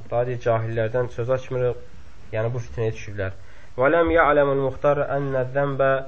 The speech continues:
يَنْقُضُ وَلَوْ بَعْدَ الْحِينَ. Və deyir, günahkar insan bilmir ki, deyir,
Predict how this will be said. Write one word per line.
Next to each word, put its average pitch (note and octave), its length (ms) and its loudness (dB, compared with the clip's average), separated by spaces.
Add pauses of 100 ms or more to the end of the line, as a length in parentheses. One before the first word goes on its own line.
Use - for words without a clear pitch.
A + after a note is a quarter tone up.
(320)
يَنْقُضُ B2+ 460 0
وَلَوْ A#2+ 340 4
بَعْدَ A#2 280 2
الْحِينَ. C3+ 460 -2 (280)
Və B2+ 180 -4
deyir, C#3+ 240 -2 (440)
günahkar C3+ 460 2
insan B2 400 -2
bilmir C#3+ 340 -2
ki, B2+ 120 -6
deyir, C3+ 360 -4